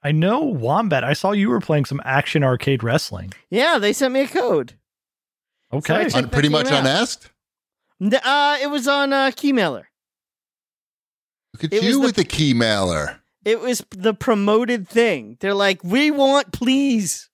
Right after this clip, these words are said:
Speaker 3: We're paying to give away codes, basically.
Speaker 2: Yeah, like, "He, please take," and I'm like, "You know what? This looks interesting. Why not?"
Speaker 3: It did look interesting. I saw your tweet, and I said, "Oh, I didn't know this existed."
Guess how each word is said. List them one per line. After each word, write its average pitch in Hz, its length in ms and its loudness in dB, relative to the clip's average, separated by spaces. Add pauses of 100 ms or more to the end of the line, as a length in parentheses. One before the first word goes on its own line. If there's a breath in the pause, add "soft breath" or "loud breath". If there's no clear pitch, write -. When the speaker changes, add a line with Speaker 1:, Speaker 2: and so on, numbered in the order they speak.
Speaker 3:
We're 117 140 4
paying 120 720 0
to 113 120 -2
give 104 200 2
away 104 260 2
codes, 87 480 -2
basically. 139 320 -4
Speaker 2:
Yeah, 156 300 0 (140)
like, 185 420 0
"He, 226 300 0
please 277 480 2
take," 269 260 0
and 240 100 0
I'm 240 100 -2
like, 240 160 -2
"You 262 60 -2
know 269 140 2
what? 330 180 0
This 262 160 -6
looks 294 180 -10
interesting. 175 460 -4
Why 240 160 0
not?" 277 240 -2
Speaker 3:
It 127 80 -2
did 247 160 -2
look 285 160 -2
interesting. 113 420 0
I 98 40 2
saw 139 240 0
your 143 180 2
tweet, 214 340 0
and 104 140 2
I 101 120 2
said, 107 300 0
"Oh, 143 280 2
I 92 120 2
didn't 104 200 0
know 92 140 0
this 87 260 -6
existed." 107 500 -4